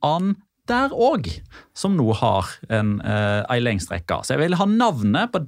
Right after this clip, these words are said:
den La Liga-spilleren som har spilt flest kamper for sin klubb uten å skåre mål.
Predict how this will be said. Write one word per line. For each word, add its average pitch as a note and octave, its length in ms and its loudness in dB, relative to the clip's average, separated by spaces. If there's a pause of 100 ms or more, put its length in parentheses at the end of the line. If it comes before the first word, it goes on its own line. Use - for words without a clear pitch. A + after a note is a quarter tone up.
den E3 200 2
La G#3+ 100 2
Liga-spilleren C3+ 600 0
som F#3+ 120 -6
har C3+ 100 -2
spilt - 260 -8 (280)
flest F#3+ 240 -2
kamper F#3+ 260 0
for F3 80 -4
sin E3+ 220 0
klubb F#3+ 180 -2 (420)
uten E3 280 2
å D#3 40 0
skåre B2 240 0
mål. G#3+ 220 0